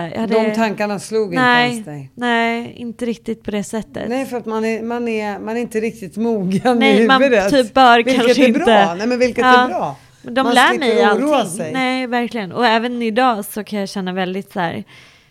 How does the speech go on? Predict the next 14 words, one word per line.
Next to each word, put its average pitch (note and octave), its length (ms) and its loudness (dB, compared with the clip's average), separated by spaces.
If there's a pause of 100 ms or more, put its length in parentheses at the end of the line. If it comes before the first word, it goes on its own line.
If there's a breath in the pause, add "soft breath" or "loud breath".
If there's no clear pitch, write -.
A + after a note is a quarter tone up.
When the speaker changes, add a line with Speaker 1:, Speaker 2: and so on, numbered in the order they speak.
(340 loud breath)
Speaker 1:
en G3+ 200 -6
väldigt F#3+ 300 -4
stark, F#3+ 360 -6
så - 140 -10
här, F#3+ 60 -6
naturlig G3 640 -4
inställning F#3+ 540 -6
bara F3 120 -4
att F3 200 -14
det F#3+ 120 -10
blir F#3 320 -6
bra. F3+ 440 -4 (600 soft breath)
Och, F#3 300 -6 (720 soft breath)
eh, - 260 -16